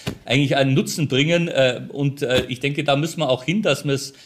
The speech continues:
dort einsetzen. Es muss auch dann bezahlt werden in der Regelversorgung. Wir merken ja auch, äh, die digitalen Systeme daheim. Wir haben ja so Projekte wie Mein Haus vier Punkt null, wo sie natürlich Sturzprophylaxen haben.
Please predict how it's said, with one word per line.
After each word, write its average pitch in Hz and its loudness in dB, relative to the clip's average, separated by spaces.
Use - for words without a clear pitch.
dort 143 4
einsetzen. 185 0
Es 117 0
muss 156 0
auch 160 4
dann 131 2
bezahlt 139 2
werden 190 2
in 135 -2
der 120 4
Regelversorgung. 170 2
Wir 117 -2
merken 127 2
ja 127 4
auch, 127 2
äh, 131 0
die 123 -6
digitalen 135 0
Systeme 143 -2
daheim. 135 2
Wir 110 -2
haben 127 4
ja 131 2
so 127 2
Projekte 135 2
wie 127 2
Mein 113 2
Haus 151 4
vier 165 2
Punkt 127 0
null, 160 2
wo 143 4
sie 139 -2
natürlich 127 -2
Sturzprophylaxen 147 0
haben. 135 2